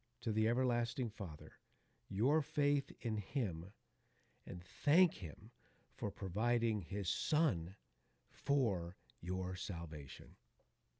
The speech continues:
Simple prayer. God, I know that I have sinned against you. Lord,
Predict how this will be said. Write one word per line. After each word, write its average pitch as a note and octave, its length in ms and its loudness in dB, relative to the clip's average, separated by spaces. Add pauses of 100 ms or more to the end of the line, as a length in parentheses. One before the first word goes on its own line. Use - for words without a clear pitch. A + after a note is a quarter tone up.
(540)
Simple A#2+ 420 -4
prayer. D2+ 280 -12 (1800)
God, C3+ 380 6 (1800)
I G#2+ 160 2
know B2 560 2 (640)
that G#2 120 0
I G#2+ 140 0
have F#2+ 200 0
sinned A2 580 0 (480)
against G2+ 500 -4
you. F2+ 280 -2 (3250)
Lord, B2+ 480 4